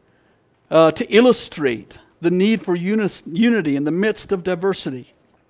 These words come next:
He recognizes there are many members, yet one physical body. Believers are a whole, are, are infused. They, they are part of a whole body that is infused by one God.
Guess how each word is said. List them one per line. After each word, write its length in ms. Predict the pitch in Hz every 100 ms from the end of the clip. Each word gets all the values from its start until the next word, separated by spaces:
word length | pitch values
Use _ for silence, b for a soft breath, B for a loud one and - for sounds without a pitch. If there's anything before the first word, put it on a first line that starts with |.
| _ _ _ _ _ _ _ _ _ _
He 160 | 190 220
recognizes 800 | 220 254 247 226 208 208 185 185
there 280 | 214 214 196
are 60 |
many 520 | 175 196 233 262 262
members, 840 | 240 233 247 254 196 127 - - - _ b b b b b
yet 280 | 151 233 220
one 240 | 202 233
physical 420 | 226 254 233 214 214
body. 640 | - 220 220 202 - _ _ b b b b b
Believers 880 | - 214 240 294 220 127 - - - _ b b b b 190
are 240 | 202 196
a 140 | 190
whole, 720 | 175 - 269 285 277 247 -
are, 440 | 208 180 180 180 180
are 260 | 170 165
infused. 800 | 165 151 - - 269 285 190 143
They, 200 | 190 180
they 120 | 170 180
are 120 | 156
part 500 | - - 277 254 208
of 160 | 165
a 80 | 160
whole 480 | 151 - 85 294 294
body 560 | 226 233 233 208 139 123 b b
that 140 | - 165
is 160 | 151
infused 520 | 147 - - 240 202 -
by 160 | 170
one 460 | 160 160 180 185 151
God. 460 | 160 123 - -